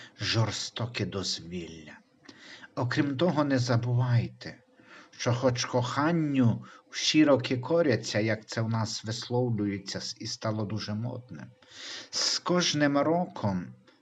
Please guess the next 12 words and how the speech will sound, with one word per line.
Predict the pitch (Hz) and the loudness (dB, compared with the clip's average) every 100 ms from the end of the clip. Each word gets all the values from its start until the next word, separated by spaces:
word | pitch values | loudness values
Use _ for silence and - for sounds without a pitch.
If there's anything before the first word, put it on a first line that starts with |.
| - | -8
ви | 107 120 | 0 2
все | 117 - - 123 | 4 2 4 2
більше | 101 131 147 139 123 - 131 | 2 0 -2 -2 -2 0 -2
старіємо, | - - - 117 117 135 135 95 82 - - _ - - - - - - | -2 -6 -4 -4 -2 -2 -2 -4 -6 -12 -18 _ -20 -18 -18 -18 -14 -2
а | 120 | 0
старіючи, | 120 - 123 120 151 180 127 120 - 82 - _ _ _ - | 2 2 6 6 6 4 0 0 -4 -6 -10 _ _ _ -8
шанси | - - 127 147 165 160 - 143 | 0 2 2 2 2 0 0 0
знайти | 123 120 127 127 120 - 160 - | 0 2 4 4 0 2 2 2
адекватного | - 120 123 120 - 107 127 135 123 107 95 92 82 _ - - - _ | 0 2 2 -2 -2 -2 0 -2 -4 -4 -4 -6 -12 _ -20 -20 -20 _
та | 120 123 | 2 4
відповідного | 135 123 - 127 120 127 170 170 151 139 120 127 | 4 2 0 0 2 2 0 -2 0 2 4 4
нам | 131 131 123 | 4 2 0